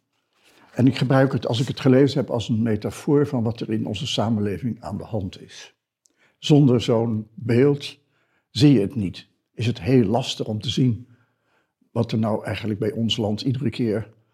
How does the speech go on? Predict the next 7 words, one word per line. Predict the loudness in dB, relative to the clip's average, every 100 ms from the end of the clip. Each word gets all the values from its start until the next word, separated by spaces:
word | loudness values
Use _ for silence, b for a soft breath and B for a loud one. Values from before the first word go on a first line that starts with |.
| _ _ _ _
aan | -8 -4 -4
problemen | -4 -2 2 4 4 2
optreedt | -2 -6 -4 -2 -2 -4
of | -12 -14 -14
misgaat. | 0 0 0 -6 -8 -10 -20 _ _ _ _ _ _ _ _ _ _ _ _ b b b b b
Mesa | 4 6
Verde. | 6 6 4 -2